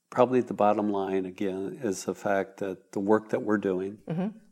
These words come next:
Speaker 1: with frequency,
Speaker 2: Mm-hmm.
Speaker 1: relieving, uh, releasing distortions
Speaker 2: Mm-hmm.
Speaker 1: is extremely beneficial,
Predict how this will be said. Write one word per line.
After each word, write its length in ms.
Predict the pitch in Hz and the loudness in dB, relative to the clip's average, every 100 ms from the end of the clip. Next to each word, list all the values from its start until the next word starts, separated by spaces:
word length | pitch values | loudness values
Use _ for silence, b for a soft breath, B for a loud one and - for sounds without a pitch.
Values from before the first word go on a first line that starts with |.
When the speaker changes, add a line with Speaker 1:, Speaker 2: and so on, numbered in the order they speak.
| _ _ _ | _ _ _
Speaker 1:
with 180 | 98 101 | -6 -6
frequency, 800 | - 104 90 87 - - - 101 - | -2 -2 0 -6 -8 -10 -10 -12 -10
Speaker 2:
Mm-hmm. 280 | 175 156 165 190 - - | -8 -6 -8 -12 -14 -8
Speaker 1:
relieving, 580 | 101 95 104 107 120 - - | -4 0 0 0 -4 -8 -8
uh, 200 | 110 98 | -4 -4
releasing 640 | 98 101 104 104 107 - 110 | -2 2 4 4 4 0 0
distortions 840 | 113 107 - 101 - - 101 - _ - | 0 -2 0 0 0 -8 -12 -16 _ -8
Speaker 2:
Mm-hmm. 260 | 170 160 170 165 | -6 -6 -8 -4
Speaker 1:
is 260 | 98 95 - | -2 -2 -4
extremely 600 | 104 - - 104 98 98 | -10 -10 -2 0 0 0
beneficial, 800 | 95 95 92 - 101 - - - | -2 -4 -4 -6 -8 -8 -12 -14